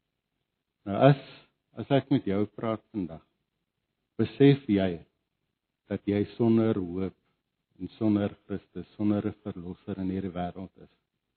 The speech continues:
Besef jy dat jy in wese 'n vyand van God is? As jy nie in geloof en daai vaste vertroue in Christus leef nie, dan is hierdie skrifgedeelte ook vandag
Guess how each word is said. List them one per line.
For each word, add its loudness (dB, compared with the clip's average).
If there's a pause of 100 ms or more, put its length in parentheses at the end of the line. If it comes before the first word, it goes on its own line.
(800)
Besef 8
jy 10
dat 4
jy 4 (100)
in -2
wese 2 (440)
'n -20
vyand -2
van -6
God -16
is? -20 (1800)
As -10
jy -2
nie 6
in -2 (100)
geloof -4 (240)
en -16
daai -8 (160)
vaste -4 (100)
vertroue -6 (220)
in -8
Christus -8 (100)
leef -12 (100)
nie, -20 (1120)
dan 4
is -2
hierdie 4
skrifgedeelte -4
ook -4
vandag -2